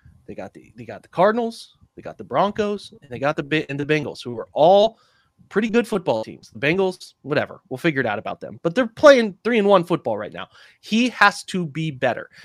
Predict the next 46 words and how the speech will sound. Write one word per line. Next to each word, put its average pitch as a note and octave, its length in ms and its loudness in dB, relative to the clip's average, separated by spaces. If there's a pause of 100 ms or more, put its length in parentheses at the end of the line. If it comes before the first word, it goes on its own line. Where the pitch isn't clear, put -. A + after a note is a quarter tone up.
(200)
And E3 140 2
the D3 60 2
thing A3 340 0
that B3 140 -2
is F3+ 160 -4
different, E3 480 -2
Steve, - 300 -10 (420)
is C3 160 -6
he G3 240 -4
is F#3 140 2
in D#3+ 120 2
a D3 80 2
decision-making E3+ 840 -2
year C3+ 180 -2
for B2 140 -10
the A#2 80 -10
Cleveland A#2+ 360 -8
Browns. G2+ 300 -10
They D3 160 4
have F3+ 280 2
to G#3+ 60 -10
decide D3+ 460 0
whether B2 240 0
this E3+ 240 -4
young D#3+ 220 0
man C#3 240 -2
is B2 120 -10
the A2+ 120 -12
franchise F3+ 800 2
quarterback D3 560 2
for A#2+ 80 -14
the G#2+ 80 -8
next C3 320 -8
ten D#3 180 -4
years. C3 300 -6 (360)
Maybe G3+ 140 -4
not G#3+ 200 0
ten E3+ 200 0
years, D3 180 0
but D#3+ 120 -10
the E3+ 60 -6
next G#3+ 240 -2
five D3+ 380 4
years B2 220 -6
at A#2+ 80 -8
least. - 380 -14